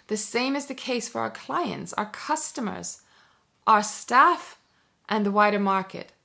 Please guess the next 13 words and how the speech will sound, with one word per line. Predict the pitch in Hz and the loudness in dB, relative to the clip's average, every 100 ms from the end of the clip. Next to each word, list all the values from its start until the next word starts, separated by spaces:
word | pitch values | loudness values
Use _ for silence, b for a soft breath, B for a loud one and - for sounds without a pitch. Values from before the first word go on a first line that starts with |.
| _ b b b | _ b b b
As | - 185 | -6 -4
the | 185 | -2
lockdown | 196 233 294 320 302 | 0 0 0 -2 -4
is | 294 | -4
lifted, | 214 208 202 - 170 - _ _ | -2 -2 -4 -10 -10 -14 _ _
possibly | - 262 262 220 214 208 | -2 0 0 -2 0 2
at | 185 | 2
a | |
partial | 175 - 254 277 277 190 | -2 6 6 6 2 -4
rate | 170 160 | -4 -4
and | 175 | -6
over | 165 170 | -6 -8
time, | - 202 170 | -4 -4 -4